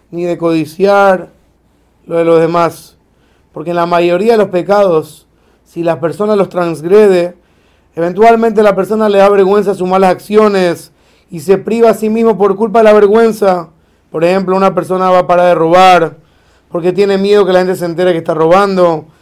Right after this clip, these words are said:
y lo publiquen y va a salir perdiendo mucho. Pero el celo y la codicia están en el corazón de la persona. Nadie se da cuenta si verdaderamente alguien que codicia o que tiene celos,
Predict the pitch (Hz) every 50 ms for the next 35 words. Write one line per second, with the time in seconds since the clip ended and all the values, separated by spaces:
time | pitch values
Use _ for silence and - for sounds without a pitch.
0 | _ _ _ _ - 165 165 165 131 143 160 160 175 208 226 247 233 233 220 202
1 | 196 190 180 175 196 196 _ _ _ _ _ _ - 170 180 185 165 196 202 208
2 | 220 220 - 214 208 220 226 226 220 226 226 240 247 233 - 202 185 165 - _
3 | _ _ _ _ _ _ _ _ _ _ - 151 160 165 165 151 156 - - 220
4 | 220 233 240 233 226 214 208 202 196 196 196 190 190 190 208 226 226 214 - 214
5 | 208 190 196 202 202 208 208 202 196 185 160 190 185 185 180 180 - 202 196 196
6 | 190 190 185 156 175 170 160 165 190 190 190 175 160 147 147 - _ _ _ _
7 | _ _ _ - 160 170 190 214 226 240 240 226 - 196 208 208 208 208 175 180
8 | 208 214 208 202 202 196 - 190 190 185 185 180 180 185 190 190 185 185 190 196
9 | 196 190 185 185 190 185 175 170 147 160 165 165 170 202 196 190 - 185 185 180
10 | 175 156 160 165 160 175 175 170 - 175 185 185 170 156 135 131 - _ _